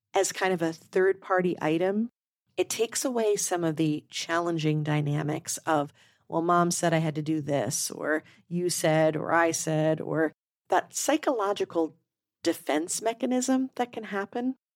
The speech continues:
with spouses too. So this is a third-party space where you put your information, you put what needs to get done, you generally put who's doing it,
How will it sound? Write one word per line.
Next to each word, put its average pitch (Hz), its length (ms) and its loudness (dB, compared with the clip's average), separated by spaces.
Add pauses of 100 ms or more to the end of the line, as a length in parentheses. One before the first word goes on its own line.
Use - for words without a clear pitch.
(120)
with - 280 -2
spouses 208 600 0
too. - 360 -4 (400)
So 202 480 2
this 226 360 -4
is 226 140 -4
a 175 400 0
third-party 220 720 0
space - 580 -6 (220)
where 165 140 0
you 170 460 2
put - 240 -2
your 233 100 2
information, 180 880 0 (340)
you 165 120 -6
put - 340 -2
what 185 180 -2
needs 185 340 -2
to - 80 -8
get 196 240 -2
done, 160 480 2 (500)
you 180 100 -10
generally 175 480 0
put - 340 -4
who's 185 260 -2
doing 175 400 2
it, 156 320 -2